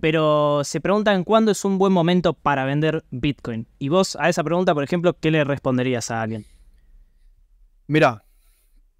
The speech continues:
Speaker 2: primero que nada, no invierto ni en Bitcoin ni en Ethereum, o sea, eso <laughs> quiero dejarlo claro. Eh, es, es mi, es mi lema, porque siempre me preguntan lo mismo, "¿Cuánto, cuánto tenés en Bitcoin, en Ethereum?". No tengo Bitcoin ni Ethereum,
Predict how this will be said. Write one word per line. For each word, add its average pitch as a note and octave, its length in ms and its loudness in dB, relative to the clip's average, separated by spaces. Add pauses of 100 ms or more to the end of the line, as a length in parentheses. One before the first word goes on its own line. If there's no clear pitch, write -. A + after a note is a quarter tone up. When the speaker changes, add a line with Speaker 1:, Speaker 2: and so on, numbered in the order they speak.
Speaker 2:
primero F#3 360 2
que F3+ 80 0
nada, G#3 280 0
no F3 180 -2
invierto E3+ 460 0
ni C#3+ 120 0
en B2+ 160 -2
Bitcoin F#3 440 0
ni D3 80 0
en C3 80 0
Ethereum, B2 400 -2
o - 20 -10
sea, A#2+ 200 -2
eso C3 320 -4
<laughs> C3 160 -10
quiero E3+ 260 -2
dejarlo D#3 420 2
claro. F3+ 340 2 (580)
Eh, C3 340 -2
es, C#3 260 -2 (120)
es D3 140 0
mi, C3 600 0 (580)
es D#3+ 140 0
mi E3 160 2
lema, E3+ 320 2
porque C#3 220 -4
siempre F3+ 280 0
me D#3 80 0
preguntan D#3 340 -2
lo D#3+ 80 0
mismo, E3+ 200 -2
"¿Cuánto, D#3 560 0
cuánto F3 280 -2
tenés E3 240 0
en E3 120 0
Bitcoin, E3 440 0
en C#3+ 60 -2
Ethereum?". D3 320 -2
No C#3+ 120 -2
tengo D#3+ 340 -2
Bitcoin D3+ 400 0
ni B2+ 80 0
Ethereum, E3+ 400 0